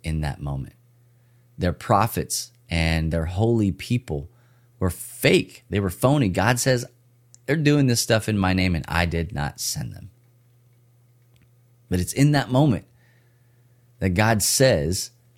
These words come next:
that this is coming to an end. It's that old, that old Google advertisement that says, "It gets better." So I'm gonna look at a couple of passages real quick from the Bible.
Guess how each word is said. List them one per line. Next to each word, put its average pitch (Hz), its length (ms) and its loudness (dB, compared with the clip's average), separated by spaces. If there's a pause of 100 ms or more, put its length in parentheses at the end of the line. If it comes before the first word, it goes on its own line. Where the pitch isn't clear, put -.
(1000)
that 95 160 -2
this 160 200 2
is 139 120 0
coming 131 340 4
to 123 200 2
an 110 120 2
end. 131 240 0
It's 71 180 -6
that 95 140 4
old, 110 320 2 (320)
that 95 100 0
old 98 420 0
Google 104 640 4 (360)
advertisement 85 800 0
that 82 80 -6
says, 85 560 -2 (1080)
"It - 80 -16
gets - 200 -4
better." - 340 -6 (1300)
So 120 140 4
I'm 147 80 6
gonna 151 140 4
look 139 160 4
at 135 60 4
a 127 40 2
couple 127 220 2
of 110 80 2
passages 113 480 2
real 104 200 4
quick 104 240 0
from 107 140 2
the 101 80 2
Bible. 80 360 0